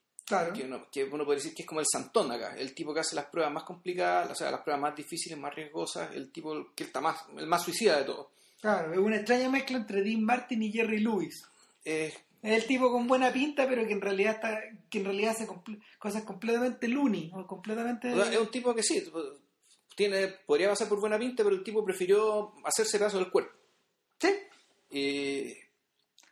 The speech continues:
Speaker 1: El, lo, lo, lo otro, lo otro que llama la atención es que los tipos que lo rodean, en realidad, casi todos asumieron roles de personaje.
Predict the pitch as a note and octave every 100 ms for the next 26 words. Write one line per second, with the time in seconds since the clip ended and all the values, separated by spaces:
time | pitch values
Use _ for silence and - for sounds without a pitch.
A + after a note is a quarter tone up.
0 | _ _ _ - - G#3 F#3 F#3 F#3 G3+
1 | A#3+ G#3+ G#3+ G#3 G#3+ A#3+ G#3+ G#3+ C#4 D#4+
2 | D#4+ C4 G3+ A3+ B3+ B3 A#3+ B3 B3 A#3+
3 | G#3+ - A#3+ A#3+ - F#3+ - A#3+ B3 -
4 | G#3+ F#3+ D#3 D3+ D3 E3+ D4 E4 B3+ A#3+
5 | A#3 B3+ B3+ - - G#3 G#3+ B3 C4 A#3
6 | A3 B3 B3 A#3+ B3+ C4 C4 A3+ - C4+
7 | E4+ E4+ E3